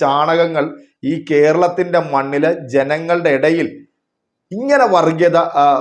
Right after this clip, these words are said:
പ്രചരിപ്പിക്കുക, ഇതിനൊക്കെ എതിരെ ഇവിടെ ആരെങ്കിലും ഒരു ചെറുവിരൽ അനക്കിയിട്ടുണ്ടോ? ഇപ്പൊ തൃശ്ശൂർ നമ്മൾ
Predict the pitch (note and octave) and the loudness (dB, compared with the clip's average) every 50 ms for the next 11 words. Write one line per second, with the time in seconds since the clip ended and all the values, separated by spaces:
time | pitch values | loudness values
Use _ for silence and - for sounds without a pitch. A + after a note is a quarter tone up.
0 | C#3+ C#3+ - C#3+ C#3 D3 D3 D3 D3 D3+ D3 A#2+ A2+ B2 G#2+ E2 - - _ _ | -2 -2 -4 -2 -2 -2 -2 -4 -4 -6 -8 -8 -6 -8 -8 -8 -10 -14 _ _
1 | _ _ _ _ - G#3 G#3 G#3+ - A3+ F#3 - - E3 D3 C#3 C3 C3 B2 B2 | _ _ _ _ -14 -8 -6 -4 -2 -2 -2 -2 0 -2 0 0 0 -2 -2 -4
2 | B2 B2 - _ _ - D#3+ D#3 D#3+ D3 B2+ B2+ C3+ C#3+ D3 C3+ C#3 C3 B2+ B2+ | -6 -8 -12 _ _ -12 -8 -2 0 0 2 2 0 0 0 -2 -4 -6 -6 -6
3 | B2 A#2+ - A#2 A2 A#2+ C3 A#2+ G#2+ A2+ A#2 G#2 F#2+ G2 F#2 F#2+ G#2+ A2 G#2 F#2 | -8 -8 -6 -6 -6 -4 -4 -6 -6 -6 -8 -8 -10 -12 -14 -14 -14 -14 -14 -16
4 | E2 - - _ _ _ _ _ _ _ _ _ _ _ _ _ _ _ _ _ | -16 -18 -20 _ _ _ _ _ _ _ _ _ _ _ _ _ _ _ _ _
5 | _ - C#3+ D#3 F#3 E3+ F3+ E3 D#3+ E3+ G#3 G#3 G#3 G#3+ G3 G3 | _ -8 -6 -6 -4 -2 -4 -4 -2 0 0 0 0 0 2 2